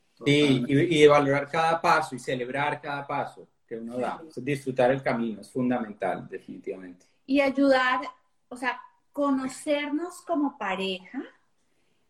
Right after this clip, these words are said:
Speaker 4: también nos ayuda a apoyar al otro en,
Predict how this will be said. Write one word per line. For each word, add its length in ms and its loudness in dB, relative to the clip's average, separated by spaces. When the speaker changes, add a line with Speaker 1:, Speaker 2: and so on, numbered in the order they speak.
Speaker 4:
también 420 2
nos 160 -4
ayuda 720 0
a 160 8
apoyar 540 2
al 140 -6
otro 360 -10
en, 240 -12